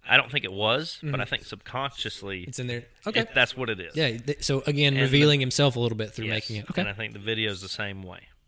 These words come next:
Speaker 1: So I don't know. I'm kinda torn. Maybe.
Speaker 2: Yeah.
Speaker 1: I guess this is one of those where it depends on what they,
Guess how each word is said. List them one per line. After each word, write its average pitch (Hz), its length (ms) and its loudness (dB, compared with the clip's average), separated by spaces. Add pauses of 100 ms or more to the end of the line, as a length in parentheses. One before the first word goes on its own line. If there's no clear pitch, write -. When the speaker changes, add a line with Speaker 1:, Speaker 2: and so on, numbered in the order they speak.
(160)
Speaker 1:
So - 340 -14 (520)
I 156 100 4
don't 156 140 4
know. 131 240 0
I'm 131 100 -2
kinda 135 180 4
torn. 104 340 -6
Maybe. 98 300 -4 (600)
Speaker 2:
Yeah. 113 100 0
Speaker 1:
I 110 40 0
guess 120 160 -4
this 151 180 -6
is 147 120 -8
one 135 160 -6
of 127 60 2
those 120 340 4
where 110 120 2
it 104 80 -2
depends 107 320 -4
on 101 120 -8
what 98 120 -8
they, 101 180 -6